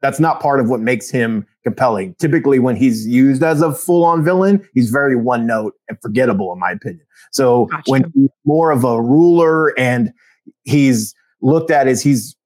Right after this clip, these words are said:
Speaker 1: not conflicted, but he just has his kingdom's, uh, wants and needs at heart. And the surface world, a lot of times, just, you know, craps all over them. <laughs>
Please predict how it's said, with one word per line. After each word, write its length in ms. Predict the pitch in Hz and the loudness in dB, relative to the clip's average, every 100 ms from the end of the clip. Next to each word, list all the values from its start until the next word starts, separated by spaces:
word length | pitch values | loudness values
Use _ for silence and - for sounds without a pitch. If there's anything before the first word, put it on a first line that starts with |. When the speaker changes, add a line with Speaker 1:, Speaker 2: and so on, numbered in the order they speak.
| _ _ | _ _
Speaker 1:
not 240 | 160 190 - | -2 -2 -2
conflicted, 540 | 147 156 165 160 139 | -2 0 0 0 0
but 140 | - | 0
he 140 | - 165 | 0 -2
just 240 | 175 185 - | 0 -2 0
has 340 | 127 135 131 | 0 0 0
his 280 | 135 143 139 | 0 0 -2
kingdom's, 720 | - 147 143 143 143 143 - _ _ _ _ _ _ _ _ | -2 0 2 2 0 -4 -8 _ _ _ _ _ _ _ _
uh, 340 | 131 113 110 - _ | 0 0 0 -4 _
wants 460 | 120 131 135 151 - | -2 0 0 -2 -2
and 120 | 143 | 2
needs 260 | 131 120 120 | 4 2 0
at 60 | 160 | -2
heart. 420 | - 117 156 - _ | 0 0 -2 -6 _
And 120 | 143 135 | -2 -2
the 60 | |
surface 400 | 127 139 151 156 | 0 -2 -2 -2
world, 200 | 135 131 | 0 0
a 40 | 110 | 0
lot 240 | 104 127 | 0 0
of 100 | 143 | 0
times, 420 | 117 113 131 135 | -2 0 -2 -4
just, 360 | - 123 107 - _ _ - | -4 -4 -2 -10 _ _ -6
you 80 | 110 | -4
know, 80 | |
craps 360 | 104 - 139 - | -4 -4 -4 0
all 200 | 160 202 | 2 4
over 180 | 262 123 | 2 2
them. 140 | 92 | 0
<laughs> 40 | - | 0